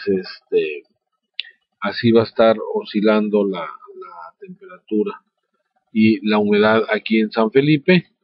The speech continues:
Y bueno, pues en Mexicali cuarenta y uno como máxima, veintiocho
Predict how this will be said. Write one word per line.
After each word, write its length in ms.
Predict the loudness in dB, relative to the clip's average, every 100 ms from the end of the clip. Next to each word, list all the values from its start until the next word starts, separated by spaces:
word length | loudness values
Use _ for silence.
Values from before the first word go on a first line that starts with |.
| _ _ _ _ _ _
Y 260 | 0 2 4
bueno, 400 | 4 2 0 -6
pues 200 | -6 -8 -8 -12
en 380 | -12 -14 -20 -12
Mexicali 540 | -10 -6 0 0 0
cuarenta 400 | 0 0 0 -2
y 80 | 0
uno 300 | 0 -2 -4 _ _ _ _
como 260 | -20 -16 -8
máxima, 560 | -2 -2 -2 -4 -2 -4 -6
veintiocho 800 | -8 -6 -2 0 0 -2 -4